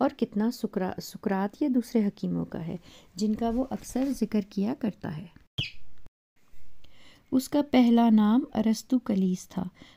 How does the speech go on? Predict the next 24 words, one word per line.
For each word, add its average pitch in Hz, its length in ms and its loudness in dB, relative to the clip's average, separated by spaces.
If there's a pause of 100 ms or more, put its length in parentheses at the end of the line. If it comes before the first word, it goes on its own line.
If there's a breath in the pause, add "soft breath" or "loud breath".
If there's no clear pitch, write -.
(160 soft breath)
बाद 202 240 4
में 269 200 8
अफलातून 269 640 4
हुआ। 220 320 2 (400 soft breath)
ये 262 160 8
गालिबन 233 500 6
एथेंस 254 580 6
में 233 340 8
चार 208 240 2
सौ 208 200 -2
सत्ताईस 220 580 0
कबल 208 320 0
मसीह 196 360 0
के 214 140 0
लगभग 202 400 -2 (140)
पैदा 170 280 -2
हुआ 175 260 -8 (560 soft breath)
और 190 140 2
अच्छे 185 280 0
ख़ानदान 240 460 4
के 233 140 2
लड़कों 220 380 2
की 240 120 -2
तरह 226 340 -2